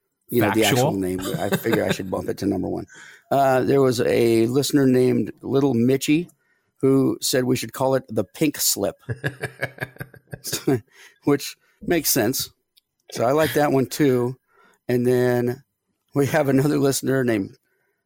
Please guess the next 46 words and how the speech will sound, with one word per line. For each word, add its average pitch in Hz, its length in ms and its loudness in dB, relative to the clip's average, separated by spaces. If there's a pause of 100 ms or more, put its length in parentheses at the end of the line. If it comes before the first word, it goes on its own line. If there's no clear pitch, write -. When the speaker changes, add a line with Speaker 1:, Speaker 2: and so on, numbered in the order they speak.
(180)
Speaker 1:
what 143 100 -4
is 156 60 -8
this 160 140 -8
guy? 151 180 -4
Kevin 143 520 2
K, 135 440 -2
something 139 260 -2
like 139 140 0
that. 147 300 -2
And, 135 340 4
uh, 117 340 2 (640)
he 202 180 0
said 202 240 4
it 143 120 0
should 160 120 0
be 143 80 2
called 135 340 -2
the 139 80 0
D 135 260 2
F 120 160 -2
A, 104 260 0
which 104 280 -4
if 113 180 -6
you're 104 160 -2
not 104 200 0
a 104 40 -4
huge 101 280 -4
baseball 98 360 -6
<laughs> - 20 -10
follower 104 440 -4
is 92 160 -8 (280)
designated 110 560 0
for - 140 -4
assignment. 101 500 0
It's - 140 -6
what 123 120 -2
they 110 100 -2
do 110 140 -2
to 110 80 -2
somebody 113 400 -2
when 110 120 -2
they're 104 100 -4
gonna 107 160 -4
release 101 340 -6
them. 98 160 -4 (540)
So 127 320 0